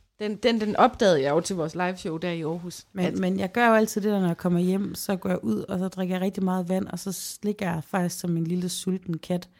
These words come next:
Speaker 2: <laughs> Øh, meget, øh, menstruationsblod. Nej. <laughs> Så tager jeg en ma-, ma-, masse salt, fordi jeg ved jo, det er det der saltbalance, der fucker helt op, ikke?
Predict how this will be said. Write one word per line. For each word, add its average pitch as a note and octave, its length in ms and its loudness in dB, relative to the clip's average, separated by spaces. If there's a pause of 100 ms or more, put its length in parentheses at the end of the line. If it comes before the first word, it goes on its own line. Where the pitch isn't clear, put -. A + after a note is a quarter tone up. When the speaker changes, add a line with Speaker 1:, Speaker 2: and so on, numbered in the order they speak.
(140)
Speaker 2:
<laughs> - 60 -20 (680)
Øh, F3+ 140 6
meget, F3+ 460 2
øh, D#3 560 0
menstruationsblod. F3 680 -2 (240)
Nej. G3 160 4
<laughs> F#4+ 760 2 (520)
Så D4 80 6
tager - 340 6
jeg G#3+ 120 8
en A3 160 10
ma-, A#3+ 40 10
ma-, A3+ 320 8
masse C4 200 6
salt, - 480 -2
fordi A#3 120 2
jeg A3 120 6
ved D#4+ 140 6
jo, B3 60 8
det F3+ 80 4
er F#3 100 6
det - 20 -4
der G#3 120 2
saltbalance, F#3 760 2
der C#3 240 -2
fucker E3+ 300 -2
helt G3 240 2
op, G3 160 -2
ikke? C#4+ 160 -2